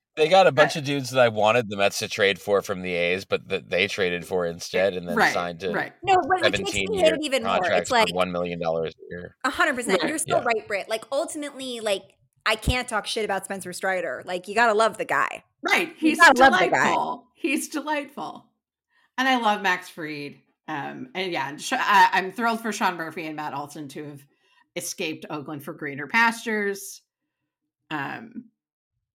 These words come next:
Speaker 2: but yeah, again, oh my God, the fucking chop. I
Speaker 3: Stop
Speaker 2: just,
Speaker 3: the
Speaker 2: it makes me
Speaker 3: chop.
Speaker 2: crazy.
Speaker 3: Stop the
Speaker 2: It is,
Speaker 3: chop.
Speaker 2: it is both terribly offensive and just fucking annoying. <laughs>
Speaker 3: Yeah.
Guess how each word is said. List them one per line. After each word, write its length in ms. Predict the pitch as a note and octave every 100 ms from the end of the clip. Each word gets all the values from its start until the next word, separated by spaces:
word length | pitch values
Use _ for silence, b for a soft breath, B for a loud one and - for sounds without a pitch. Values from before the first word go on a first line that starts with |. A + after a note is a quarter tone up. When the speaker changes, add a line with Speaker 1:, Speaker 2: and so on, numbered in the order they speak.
| _
Speaker 2:
but 200 | A#3+ A3
yeah, 200 | C4+ C#4
again, 380 | B3+ C#4 D4 B3+
oh 140 | G#3 C#4
my 140 | F#3
God, 360 | D3 A#3 C#4+ B3+
the 60 | -
fucking 380 | - B3+ C4+
chop. 440 | B3+ C4 E4 G#3+ -
I 140 | F#3 -
Speaker 3:
Stop 360 | - G#3+ A3 A3
Speaker 2:
just, 120 | -
Speaker 3:
the 60 |
Speaker 2:
it 140 | C#4 -
makes 20 |
me 60 | D4+
Speaker 3:
chop. 440 | D4+ C#4 B3+ B3
Speaker 2:
crazy. 680 | F#4+ F4 G#3+ E3+ C#3+ C3+ - _ _ _ _ _ -
Speaker 3:
Stop 220 | - G#3+
the 60 | D4
Speaker 2:
It 60 |
is, 60 | D#4+
Speaker 3:
chop. 180 | F#3 -
Speaker 2:
it 160 | F4 F#4
is 140 | D#4+ E4+ _
both 320 | D#4+ F4+ G#4 - _ - - -
terribly 420 | C#4 B3 A#3+ A3
offensive 420 | G#3+ F#3 F3 G3
and 160 | F3 F3
just 240 | A3 A3 - -
fucking 320 | - G3 F#3
annoying. 720 | D#3 D3 C#3+ D3+ G3+ B3 D4+ D#4 B B
<laughs> 140 | A#3+ D#3+ B B B B _ _ _ _ _ _ _ _ _ _ _ _ _ _ _
Speaker 3:
Yeah. 160 | C4